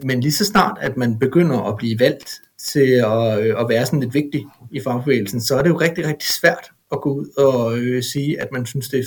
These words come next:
fedt, at folk nedlægger arbejdet, øh, uden for overenskomsterne. Så er der ikke også sådan lidt en fare for, at, øh, hvad kan man sige, at, at, øh, dem, der er mere, øh, mere aktivistiske, mere arbejdsgiverkritiske i D S R, faktisk kommer til lidt,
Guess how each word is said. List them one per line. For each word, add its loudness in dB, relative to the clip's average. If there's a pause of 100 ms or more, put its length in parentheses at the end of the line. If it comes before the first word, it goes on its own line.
fedt, -2
at -10
folk 0
nedlægger -2
arbejdet, -8 (140)
øh, -2
uden -6
for -8
overenskomsterne. -8 (920)
Så 4
er 6
der 6
ikke 8
også 4
sådan 8
lidt 0
en -6
fare 2
for, 4
at, 0
øh, 0
hvad -4
kan -10
man -8
sige, -4
at, -4 (1000)
at, -2
øh, 2
dem, 4
der 8
er 2
mere, 2
øh, 0
mere 4
aktivistiske, -2
mere -2
arbejdsgiverkritiske -4
i 0
D -4
S -6
R, -2
faktisk -2
kommer -2
til 0
lidt, 0